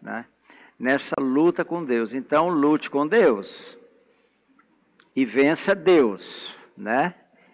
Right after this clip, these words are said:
Vença Deus. É, aqui em, em Filipenses três,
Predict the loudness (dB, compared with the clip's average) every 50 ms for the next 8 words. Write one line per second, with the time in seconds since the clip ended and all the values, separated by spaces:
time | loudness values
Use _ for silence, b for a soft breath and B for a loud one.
0 | b _ -18 -8 0 2 2 4 2 0 -2 -2 -4 -4 -2 2 4 6 6 6
1 | 4 0 -6 -14 -18 -18 -18 -18 -20 -20 -20 -20 _ _ b b b b b b
2 | b b b b b -12 -6 -4 -2 0 0 0 0 -2 -6 -10 -8 -6 -6 -6
3 | -6 -6 -4 0 2 2 2 2 2 2 2 0 -2 -4 -8 -12 -16 -20 -20 _
4 | _ _ _ _ b b b b b b b b _ -12 -12 -12 -8 -6 -4 -4
5 | -4 -2 -2 -2 -2 -2 -4 -12 -14 -4 0 2 4 6 6 6 4 2 0 -4
6 | -8 -16 -16